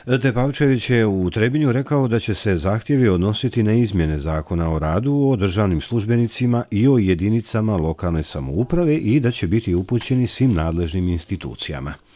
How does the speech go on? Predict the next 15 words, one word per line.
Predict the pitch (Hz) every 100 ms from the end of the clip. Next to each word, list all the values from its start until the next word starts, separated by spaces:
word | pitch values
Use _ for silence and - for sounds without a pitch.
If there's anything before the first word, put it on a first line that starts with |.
| - - - -
Biće | 110 107
zatraženo | 92 92 117 117 110 139 143
i | 110 87
da | 87
budu | 104 95
uvršteni | 92 85 85 90 85 - 98 87
kao | 78 78 73 71
platforma | 92 110 - 165 85 76
ekonomske | 78 - 90 82 - 87
politike | 73 80 123 135 139
za | 104 69
dvije | 78 131 113
hiljade | 107 107 104 107
dvadesetu | 73 131 78 78 - -
godinu. | 82 - -